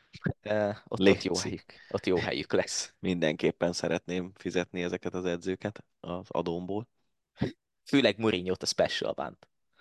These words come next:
Speaker 2: Mhm,
Speaker 1: Azt,
Speaker 2: őt,
Speaker 1: azt nagyon,
Speaker 2: őt
Speaker 1: nagyon
Speaker 2: különösen.
Speaker 1: szívesen, igen. Ö, még lesz egy focis témánk, de az majd a, az adás majd, hogy nem legvégén. Előtte egy, ö,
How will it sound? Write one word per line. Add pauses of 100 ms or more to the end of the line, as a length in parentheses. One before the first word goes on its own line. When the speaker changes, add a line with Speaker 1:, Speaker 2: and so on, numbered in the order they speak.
(140)
Speaker 2:
Mhm,
Speaker 1:
Azt,
Speaker 2:
őt,
Speaker 1:
azt
nagyon,
Speaker 2:
őt
Speaker 1:
nagyon
Speaker 2:
különösen.
Speaker 1:
szívesen, (120)
igen. (560)
Ö,
még
lesz
egy
focis
témánk, (140)
de
az
majd
a, (920)
az
adás (140)
majd,
hogy
nem
legvégén. (340)
Előtte
egy,
ö,